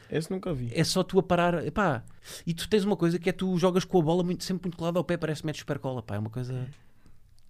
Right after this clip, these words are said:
Speaker 1: Eu já vi muitos vídeos.
Speaker 2: O que fazias
Speaker 1: Sim.
Speaker 2: isso, tipo, ver vídeos de, de jogadores e depois copi-, tentavas copiar as fintas
Speaker 1: Sim,
Speaker 2: e isso?
Speaker 1: eu gosto muito do Alaba,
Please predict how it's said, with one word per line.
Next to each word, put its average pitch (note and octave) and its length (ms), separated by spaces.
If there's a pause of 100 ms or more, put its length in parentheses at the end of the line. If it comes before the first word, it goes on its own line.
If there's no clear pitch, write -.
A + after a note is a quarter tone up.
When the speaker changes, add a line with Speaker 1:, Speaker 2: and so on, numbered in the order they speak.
(160)
Speaker 1:
Eu B2 300
já C3+ 120
vi C3 160 (100)
muitos C3 360
vídeos. C3 340 (1600)
Speaker 2:
O - 40
que F3+ 120
fazias F3 340
Speaker 1:
Sim. D#3 60
Speaker 2:
isso, F#3 120
tipo, E3+ 140
ver E3+ 140
vídeos D#3+ 400
de, D3+ 300
de B2+ 120
jogadores C#3+ 280
e D3 40
depois D3 220
copi-, - 220
tentavas D3 380
copiar C#3+ 280
as C3+ 80
fintas D3+ 320
Speaker 1:
Sim, C3+ 80
Speaker 2:
e C#3 40
isso? D3+ 100
Speaker 1:
eu D#3 160
gosto D3+ 260
muito D3 160
do C#3 80
Alaba, C3+ 540